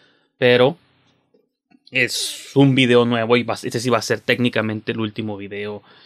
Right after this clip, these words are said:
del año. Pero tengo que arrojar,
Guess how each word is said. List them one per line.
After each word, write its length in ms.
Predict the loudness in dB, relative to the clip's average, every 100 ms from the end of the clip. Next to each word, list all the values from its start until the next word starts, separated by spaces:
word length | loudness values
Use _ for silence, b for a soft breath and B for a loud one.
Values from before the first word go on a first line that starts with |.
| b b b
del 280 | -6 0 2
año. 400 | 4 4 4 0 _ _ _ _ _ _ -20 b b b 0
Pero 420 | 4 6 6 4 -4 _ _ _ _ _ _ _ _ _ 0
tengo 280 | 4 4
que 80 | 2
arrojar, 560 | 2 0 0 0 -2